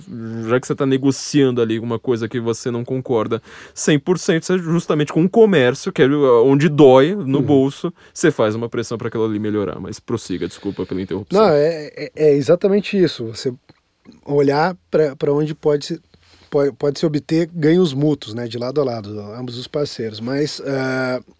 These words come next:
Speaker 2: o Trump, então, ele, ele, basicamente, ele entende que defensivos comerciais, por exemplo, medida,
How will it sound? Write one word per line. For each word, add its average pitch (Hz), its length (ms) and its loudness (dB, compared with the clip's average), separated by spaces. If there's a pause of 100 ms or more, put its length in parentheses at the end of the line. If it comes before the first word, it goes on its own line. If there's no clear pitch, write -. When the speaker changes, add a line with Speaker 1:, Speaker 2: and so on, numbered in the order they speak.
(340)
Speaker 2:
o 151 80 -2
Trump, 202 240 2
então, 208 260 4
ele, 214 120 4
ele, 170 400 -4
basicamente, 180 1000 0 (120)
ele 156 160 -2
entende 170 560 2
que 139 460 -2
defensivos 170 840 -2
comerciais, 127 680 -4
por - 160 -12
exemplo, 123 260 -8
medida, 127 480 -4